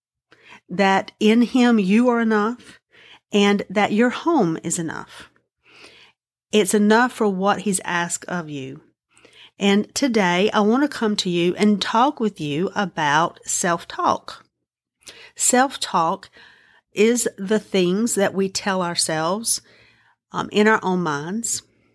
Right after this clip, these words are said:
You know, if you have a toxic person that is constantly putting you down, constantly saying negative things about you,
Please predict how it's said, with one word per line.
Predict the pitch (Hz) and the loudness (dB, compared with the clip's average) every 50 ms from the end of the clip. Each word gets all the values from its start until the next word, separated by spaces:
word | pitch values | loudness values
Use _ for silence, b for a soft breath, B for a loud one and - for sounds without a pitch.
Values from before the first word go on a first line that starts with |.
| _ _ - | _ _ -2
You | 202 202 | 0 2
know, | 196 196 196 190 | 4 4 2 2
if | - 190 185 185 - | 2 0 -2 0 0
you | 208 220 247 262 - | 0 2 2 0 -2
have | - - - 220 208 196 190 190 185 185 - | -4 -4 -2 0 2 4 4 2 0 -2 -8
a | 180 | -10
toxic | 180 - - 196 - - - - 196 - _ | -8 -2 -2 -2 -2 -2 -4 -6 -8 -8 _
person | - - 180 170 - - 226 233 247 254 226 _ _ _ _ _ _ _ _ _ _ _ _ _ _ _ _ _ - _ - - _ - | -10 -8 -4 -2 -2 -2 -2 -2 -2 -4 -6 _ _ _ _ _ _ _ _ _ _ _ _ _ _ _ _ _ -20 _ -20 -20 _ -12
that | 170 170 190 185 185 175 - - | -2 0 2 4 4 2 2 0
is | 180 175 - | -4 -4 -4
constantly | - - 202 196 - - - 226 - 135 208 196 | -4 -2 -2 -2 -2 -2 -4 -4 -2 -2 -4 -4
putting | 190 - 196 175 170 165 | -4 -6 -6 -4 -4 -6
you | 165 | -6
down, | 165 185 214 220 220 214 214 214 208 208 B B B B B B B B | -4 -2 2 2 4 4 4 2 0 -2 B B B B B B B B
constantly | - - 214 196 - - - 190 - 180 185 185 185 180 B B B B B B B B | -4 0 0 0 0 0 -2 -2 -2 -2 0 0 -2 -2 B B B B B B B B
saying | - - 202 175 180 180 | 0 2 2 2 4 2
negative | 170 147 156 147 - | 0 0 -2 -4 -6
things | - 233 233 233 233 220 - | -2 0 2 2 2 2 2
about | 214 208 220 208 202 - - | 2 2 2 2 2 0 -2
you, | 196 202 196 190 190 190 190 185 | -2 -2 0 0 0 -2 -4 -6